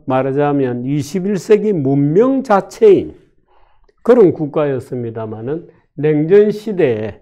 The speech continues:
대한민국이 그 집에, 그 부잣집에, 그 문명 국가에 입양이 되는 겁니다.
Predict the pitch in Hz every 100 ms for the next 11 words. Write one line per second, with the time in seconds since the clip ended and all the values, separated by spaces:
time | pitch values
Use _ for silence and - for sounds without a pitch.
0 | _ 127 127 147 165 165 156 139 135 185
1 | 202 - _ _ - 220 220 254 226 101
2 | - _ _ _ _ _ _ _ _ _
3 | _ - 208 247 - 165 139 147 151 156
4 | 131 104 - _ _ _ _ _ _ _
5 | _ _ 208 247 247 233 170 165 175 185
6 | 151 - 151 139 143 226 - _ _ _
7 | 160 147 151 147 127 110 107 104 104 95
8 | 92